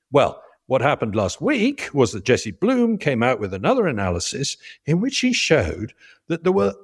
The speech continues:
several raccoon dog samples found in the market. Only one of them had any association at all with sars cov two.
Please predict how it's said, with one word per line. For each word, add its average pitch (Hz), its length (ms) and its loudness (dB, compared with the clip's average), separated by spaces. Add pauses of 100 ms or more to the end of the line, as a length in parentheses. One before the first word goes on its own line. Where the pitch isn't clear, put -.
several 285 680 0
raccoon 120 440 0
dog 87 220 2 (140)
samples 90 600 0
found 92 680 0
in 101 160 2
the 95 80 2
market. 87 580 -2 (340)
Only 285 480 0
one 208 260 2
of 113 180 -4
them - 160 -12 (300)
had 147 300 2 (200)
any 254 320 2
association 214 840 0
at 202 300 0
all 262 580 0 (140)
with 123 240 2
sars 104 340 2
cov 90 260 0 (160)
two. 110 440 -4